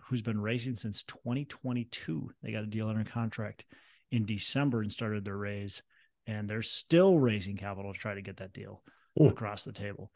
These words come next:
Speaker 1: So it's really interesting. Money is very scared, very nervous right now, and they're not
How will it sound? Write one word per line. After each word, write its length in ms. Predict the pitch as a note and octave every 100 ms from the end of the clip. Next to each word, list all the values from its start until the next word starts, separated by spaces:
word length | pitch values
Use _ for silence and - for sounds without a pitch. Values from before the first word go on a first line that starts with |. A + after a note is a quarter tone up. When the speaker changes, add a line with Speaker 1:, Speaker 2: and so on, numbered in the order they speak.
| _
Speaker 1:
So 80 | -
it's 100 | B2+
really 580 | A#2 C3+ E3 A3 B3+ D#3+
interesting. 640 | B2+ A#2 A#2+ - B2 B2 A#2+ _ -
Money 380 | C3 D#3 F#3
is 160 | D#3+ A#2+
very 420 | A2+ B2 C3 C3+
scared, 480 | B2+ - A#2 A#2 G#2+
very 260 | A2+ A2+ A2+
nervous 640 | G#2+ A2+ C3 A#2+ A2+ -
right 220 | A2+ A2+
now, 260 | A2+ A2+ A2+
and 80 | A#2
they're 120 | A#2
not 380 | C3 G#3+ D#4